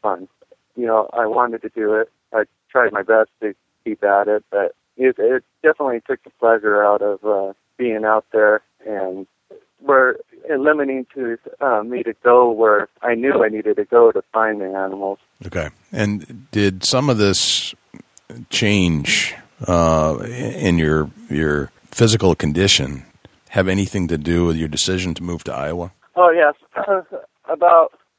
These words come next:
Speaker 1: oh, trying to remember how many years ago now. Um, I guess it was about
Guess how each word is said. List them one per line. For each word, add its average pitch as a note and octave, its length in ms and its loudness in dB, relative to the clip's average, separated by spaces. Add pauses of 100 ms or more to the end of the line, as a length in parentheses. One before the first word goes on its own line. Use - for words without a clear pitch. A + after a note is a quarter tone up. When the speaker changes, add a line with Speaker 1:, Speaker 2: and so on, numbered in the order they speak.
Speaker 1:
oh, C#3 440 -6 (460)
trying B2+ 180 -8
to A#2 80 -6
remember A2+ 500 -8
how B2+ 120 -10
many A2 180 -6
years A#2 280 0
ago A2 280 2
now. A2+ 400 0 (400)
Um, B2 420 2 (240)
I C#3+ 80 0
guess G3 200 4 (120)
it C3 160 -2
was B2 240 4 (240)
about - 300 -8